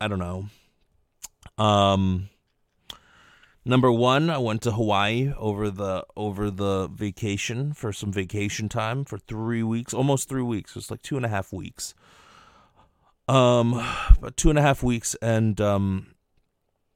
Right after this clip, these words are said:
I, uh, uh, so let's start with this. Let's start with this. Girl, I'm, the girl I was dating, I was talking about, you know, um, very cute girl that I, I, I was digging,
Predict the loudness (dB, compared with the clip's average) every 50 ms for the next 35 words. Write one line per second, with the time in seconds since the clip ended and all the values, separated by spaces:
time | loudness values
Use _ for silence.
0 | -20 -20 -20 -20 _ _ 0 2 2 4 4 4 4 4 4 4 4 4 2 2
1 | 0 -2 -4 -2 -2 0 0 0 0 -2 -2 -2 -4 -6 -8 -12 -16 -20 _ _
2 | _ _ _ _ -20 -20 -20 -20 -20 _ _ _ _ _ _ -10 0 2 4 4
3 | 4 4 2 2 2 2 0 -2 -2 -2 -2 -4 -6 -6 -4 -2 -2 -4 -2 -4
4 | -4 -4 -4 -4 -2 0 2 2 4 4 4 2 2 0 -4 -10 -14 -4 0 2
5 | 2 4 4 4 2 2 0 0 2 2 2 2 0 0 -2 -2 -4 -4 -4 -6
6 | -6 -6 -6 -8 -6 -4 -4 -4 -4 -6 -8 -12 _ _ _ -8 -6 -6 -4 -4
7 | -4 -6 -8 -10 -14 -18 _ _ _ _ _ _ _ _ _ _ _ -20 -20 -14
8 | -10 -6 -4 -4 -4 -4 -4 -4 -4 -6 -6 -6 -8 -10 -14 _ -20 -20 -20 -20
9 | -20 -20 -20 _ _ -6 -4 -4 -4 -6 -6 -6 -6 -6 -6 -6 -6 -4 -4 -4
10 | -4 -6 -10 -16 _ _ _ _ _ _ _ _ -14 -10 -8 -8 -8 -6 -6 -6
11 | -4 -4 -6 -6 -8 -8 -8 -8 -6 -6 -8 -6 -6 -6 -6 -6 -6 -6 -6 -6
12 | -4 -4 -6 -6 -6 -6 -8